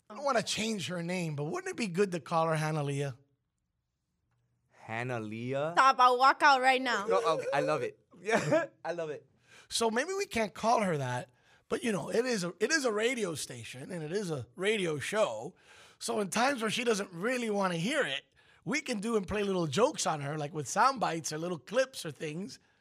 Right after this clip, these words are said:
Speaker 2: Well, I mean,
Speaker 1: Referring to her as Hannah Leah.
Speaker 2: I like it as her, like, alter ego because
Speaker 1: Alter
Speaker 2: when,
Speaker 1: ego,
Speaker 2: when
Speaker 1: yes.
Speaker 2: this, cuando esto sale,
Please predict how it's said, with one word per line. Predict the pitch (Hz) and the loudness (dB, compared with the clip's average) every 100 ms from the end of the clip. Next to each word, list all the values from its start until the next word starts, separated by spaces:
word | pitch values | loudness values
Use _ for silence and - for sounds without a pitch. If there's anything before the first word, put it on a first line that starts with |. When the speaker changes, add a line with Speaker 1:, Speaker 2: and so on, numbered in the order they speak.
| _ _ _ _ _ _ _ _ _ _ _ _ _ _ - | _ _ _ _ _ _ _ _ _ _ _ _ _ _ 2
Speaker 2:
Well, | 156 175 175 | 8 10 10
I | 165 | 6
mean, | 170 165 | 6 8
Speaker 1:
Referring | 294 254 | 8 6
to | 208 | 2
her | 196 185 | 6 6
as | 160 | 4
Hannah | 170 165 | 2 2
Leah. | 151 139 117 110 | 2 0 0 4
Speaker 2:
I | 160 | 8
like | 185 185 | 8 8
it | 180 | 6
as | 156 143 | 6 6
her, | 147 | 4
like, | 143 127 127 | 4 4 4
alter | 151 147 139 | 4 4 0
ego | 170 147 127 | 2 2 0
because | 123 165 | 2 4
Speaker 1:
Alter | 196 131 | 4 4
Speaker 2:
when, | 240 | 0
Speaker 1:
ego, | 381 339 277 | 2 4 6
Speaker 2:
when | 202 160 | 6 4
Speaker 1:
yes. | |
Speaker 2:
this, | 180 202 - - - | 2 0 -6 -12 2
cuando | 160 165 | 4 8
esto | 196 - 190 | 8 8 6
sale, | 240 214 143 | 10 10 8